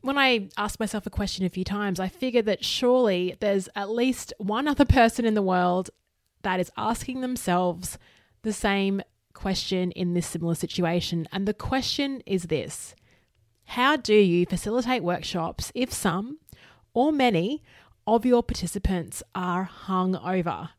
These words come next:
Now, we often talk about how a large part of the work that we do as facilitators is about managing the energy in the room. So, you know, what do you do? What happens if your participant walks in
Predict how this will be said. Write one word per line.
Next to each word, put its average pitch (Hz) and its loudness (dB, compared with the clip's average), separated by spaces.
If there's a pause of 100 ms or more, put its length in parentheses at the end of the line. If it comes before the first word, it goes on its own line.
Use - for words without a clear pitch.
(340)
Now, 233 0
we 233 8
often 277 8
talk 262 6
about 233 6
how 214 2
a 208 0
large 233 4
part 214 -2
of 208 -2
the 214 -2
work 185 0
that 196 -8
we 208 0
do 196 0
as 175 -4
facilitators 214 -2
is 196 2
about 180 0 (380)
managing 247 0
the 254 -2
energy 185 0
in 180 0
the 196 0
room. 247 0
So, 240 2
you - -4
know, - 2
what 247 0
do - 0
you 302 6
do? 233 0 (380)
What 247 0
happens 226 0
if 208 -2
your 226 0
participant - -4
walks 262 2
in 196 0